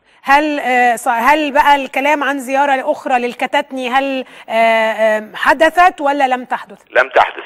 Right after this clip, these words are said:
Speaker 2: ونحن في، آه، لو في، في أي وقت احنا كوزارة داخلية، آه، آه، إذا ما جاءتنا تصريح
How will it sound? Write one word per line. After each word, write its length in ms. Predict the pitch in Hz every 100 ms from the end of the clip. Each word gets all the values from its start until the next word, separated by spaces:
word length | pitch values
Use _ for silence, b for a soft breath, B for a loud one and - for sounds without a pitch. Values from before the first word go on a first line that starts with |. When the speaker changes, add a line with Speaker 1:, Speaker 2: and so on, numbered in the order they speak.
| -
Speaker 2:
ونحن 360 | 92 110 107 101 -
في، 320 | 92 87 85
آه، 180 | 78 76
لو 180 | 76 78
في، 220 | - 107 - -
في 140 | 92
أي 180 | 139 135
وقت 340 | 107 107 -
احنا 280 | 92 95 90 82 90 78 - B B B
كوزارة 300 | 80 87 113
داخلية، 640 | 104 98 - 104 147 170 - B B _ -
آه، 40 |
آه، 720 | 98 95 90 82 58 78 64 - _ _ - 67 82 85 -
إذا 280 | 95 104 98
ما 160 | 101
جاءتنا 600 | 95 107 127 - 90 73 - _ _ 98
تصريح 420 | - 107 113